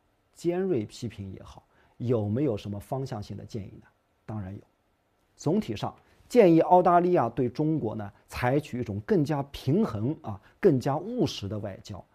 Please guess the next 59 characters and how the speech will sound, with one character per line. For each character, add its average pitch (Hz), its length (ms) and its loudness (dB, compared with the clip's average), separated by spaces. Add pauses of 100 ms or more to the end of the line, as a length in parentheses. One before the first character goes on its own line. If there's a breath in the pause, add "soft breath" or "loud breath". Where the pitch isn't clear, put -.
(140)
要 110 160 -6
注 107 180 -8
意 - 80 -12
啊， - 160 -18 (200 soft breath)
不 180 260 2
是 180 160 -2
改 110 420 -8
善 113 300 -4
中 110 200 -6
澳 101 200 -6
关 104 200 -16
系， - 200 -20 (420 soft breath)
那 269 120 4
这 294 260 4
种 160 160 4
方 185 220 0
式， - 140 -8
澳 185 140 -2
大 196 160 -2
利 202 100 -2
亚 190 120 2
有 117 160 -2
没 160 100 0
有 185 100 2
谁 147 180 -2
可 160 140 -6
以 139 60 -2
参 170 260 -8
照 185 160 2
的 127 60 -2
呢？ 107 160 -6 (220 soft breath)
有 117 220 -2
的 123 220 0 (160)
啊， - 200 -8
那 135 120 0
就 120 140 0
是 113 160 -8 (100)
日 208 180 6
本。 - 180 -4 (840)
日 285 320 2
本 131 240 2
和 117 180 -4
中 135 260 0
国 95 260 -10
曾 117 280 -4
经 123 160 -4
有 110 140 -2
很 90 280 -10
多 117 140 -10
的 104 120 -8
冲 113 300 -8
突 107 140 -12
和 - 180 -16
摩 95 260 -14
擦， - 220 -20 (600)
但 233 220 -2
总 220 260 4
体 156 180 0
上 165 200 -4